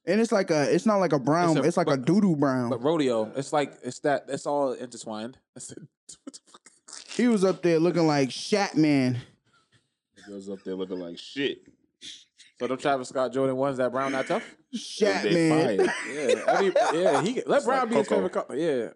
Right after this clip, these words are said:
Speaker 2: Oh, it's
Speaker 1: Nah.
Speaker 2: Coco.
Speaker 1: He was up there looking crazy. They, they fried him. Bug, I heard Bug Man, Roach Man, Worm Man. It was bad for him.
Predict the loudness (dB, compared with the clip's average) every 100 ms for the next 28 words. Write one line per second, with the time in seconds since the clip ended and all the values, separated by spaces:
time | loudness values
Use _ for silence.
0 | -2 0 2 2 2 2 0 -2 -10 _
1 | _ _ _ _ -20 -20 -20 _ _ _
2 | _ _ _ _ _ 0 2 4 4 2
3 | 0 -2 -2 -6 -10 -10 -12 0 4 4
4 | 4 0 -6 -12 _ -2 0 0 -2 -4
5 | -2 -2 -2 -6 -8 -12 _ _ _ _
6 | _ _ _ _ _ _ _ _ _ _
7 | -2 2 2 0 2 2 2 0 0 2
8 | 2 2 2 2 2 2 0 0 0 2
9 | 2 0 -2 -4 _ _ _ _ _ _
10 | -4 2 4 4 4 2 2 0 0 0
11 | -2 0 0 0 -4 -8 -8 -8 -10